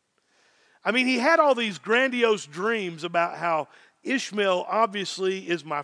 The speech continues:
firstborn. He's going to follow into what God's promises are, and this is what's gonna happen. And as we already talked about with Abraham,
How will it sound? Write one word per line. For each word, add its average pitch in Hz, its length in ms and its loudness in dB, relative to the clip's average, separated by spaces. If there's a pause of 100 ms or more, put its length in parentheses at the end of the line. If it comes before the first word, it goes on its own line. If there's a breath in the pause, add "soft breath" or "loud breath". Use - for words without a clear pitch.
firstborn. 196 600 0
He's 208 180 -12
going 202 240 -4
to 170 80 -8
follow 202 600 -2 (400 loud breath)
into 196 340 -2
what 175 260 -4
God's 165 280 -2
promises 220 640 -2
are, 196 320 4
and 170 120 -8
this 185 160 -8
is 170 140 -14
what's 175 220 -4
gonna 165 180 -10
happen. 156 360 -8 (560 loud breath)
And 180 120 -2
as 185 160 -2
we 208 160 0
already 294 260 -2
talked 240 300 0
about 185 220 -2
with 160 180 -10
Abraham, 151 640 -6